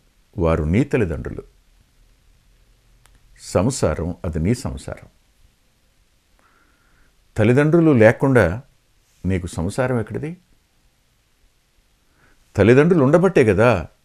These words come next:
నీకు ఒక మనుగడ వచ్చింది. దేవుడు వారి నుంచి కదా నిన్ను పుట్టించాడు. ఈ స్పృహను కోల్పోయి చాలామంది వృద్ధాప్యంలో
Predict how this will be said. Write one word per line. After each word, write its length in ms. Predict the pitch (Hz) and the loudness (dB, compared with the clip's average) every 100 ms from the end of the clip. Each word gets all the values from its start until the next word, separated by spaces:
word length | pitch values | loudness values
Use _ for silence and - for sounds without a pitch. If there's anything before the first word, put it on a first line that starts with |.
| - | -6
నీకు 260 | 95 98 | -4 -2
ఒక 140 | 101 87 | -2 -2
మనుగడ 400 | 82 107 147 147 | -2 0 -2 -4
వచ్చింది. 500 | 92 - 76 65 - _ _ _ _ _ _ _ _ _ _ _ _ _ _ _ - | -6 -8 -10 -12 -16 _ _ _ _ _ _ _ _ _ _ _ _ _ _ _ -6
దేవుడు 340 | 110 147 185 147 | 2 4 4 4
వారి 280 | 101 123 | 6 6
నుంచి 260 | 156 175 175 | 4 0 0
కదా 440 | 156 107 120 87 - _ _ - - | 0 2 0 -2 -8 _ _ -16 -4
నిన్ను 200 | 101 104 | -2 -2
పుట్టించాడు. 640 | - 120 151 139 127 147 180 _ _ _ _ _ _ _ _ _ _ _ _ _ _ _ _ _ _ 101 | -2 -6 -6 -6 -8 -10 -16 _ _ _ _ _ _ _ _ _ _ _ _ _ _ _ _ _ _ 0
ఈ 120 | 110 | 0
స్పృహను 500 | - - 139 196 196 | 0 -6 -4 -2 -2
కోల్పోయి 880 | - 123 113 127 110 139 - - 117 _ _ _ _ _ _ _ _ _ - - | 0 -2 -2 -6 -6 -8 -12 -18 -20 _ _ _ _ _ _ _ _ _ -18 -4
చాలామంది 760 | 104 139 151 98 87 113 117 120 _ _ _ _ _ _ _ _ _ _ - | 0 0 0 -2 -2 -4 -4 -10 _ _ _ _ _ _ _ _ _ _ -10
వృద్ధాప్యంలో 1000 | 104 110 113 143 - 110 90 98 113 104 | -4 -2 -2 -6 -4 -6 -4 -4 -6 -10